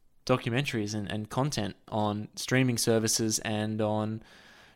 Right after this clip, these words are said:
Netflix. And can you imagine if the whole world is locked in their houses and gets the opportunity to learn the truth about Michael Jackson, and it just so happens to satisfy fans' desire to celebrate the twenty-fifth anniversary of the fi-,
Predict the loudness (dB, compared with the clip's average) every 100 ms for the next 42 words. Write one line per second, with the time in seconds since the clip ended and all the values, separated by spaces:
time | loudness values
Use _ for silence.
0 | 0 0 2 -2 -4 -2 -4 -4 -6 -8
1 | -4 0 2 2 4 2 2 0 0 0
2 | 2 2 4 6 6 6 2 2 2 2
3 | 2 0 0 0 2 2 0 -2 -2 0
4 | -2 -2 -4 -4 -2 2 2 2 0 -2
5 | -4 -6 -2 0 2 2 2 2 -2 -2
6 | 0 -2 -2 -4 -4 -4 -4 -2 -2 -4
7 | -6 -8 -4 -4 -6 -12 -20 -20 _ -2
8 | 0 0 0 0 0 0 0 0 -2 -4
9 | -4 -12 -10 -2 2 6 8 8 6 2
10 | 4 2 0 -2 -4 -4 -4 -2 0 2
11 | 0 0 -4 -4 -4 -4